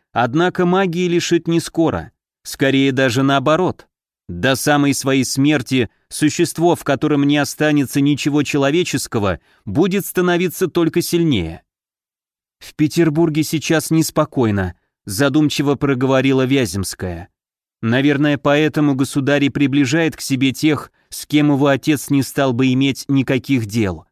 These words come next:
Владеющих офицеров отзывают из самых дальних гарнизонов». «Свято место пусто не бывает», отозвался я. «А в последнее время слишком многих отправили на каторгу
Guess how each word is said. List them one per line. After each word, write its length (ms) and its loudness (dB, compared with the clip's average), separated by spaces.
Владеющих 800 0
офицеров 640 -2
отзывают 600 0
из 160 2
самых 400 0
дальних 420 2
гарнизонов». 880 0
«Свято 520 0
место 360 -2
пусто 380 -2
не 120 0
бывает», 680 0
отозвался 680 -2
я. 300 0
«А 140 -2
в 80 -8
последнее 600 2
время 320 2
слишком 440 0
многих 460 2
отправили 480 0
на 180 0
каторгу 600 -2